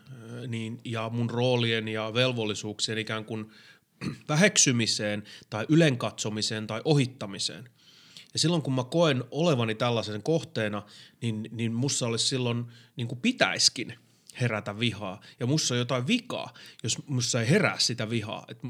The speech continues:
sen vihan pitäisi ei pelkästään kiukun, vaan sen vihan pitäisi herätä siitä, että mua kohdellaan väärin.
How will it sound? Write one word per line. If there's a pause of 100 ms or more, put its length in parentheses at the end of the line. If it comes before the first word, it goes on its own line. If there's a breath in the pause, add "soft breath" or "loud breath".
sen
vihan
pitäisi
ei
pelkästään
kiukun, (320 loud breath)
vaan
sen
vihan
pitäisi
herätä
siitä,
että
mua
kohdellaan
väärin.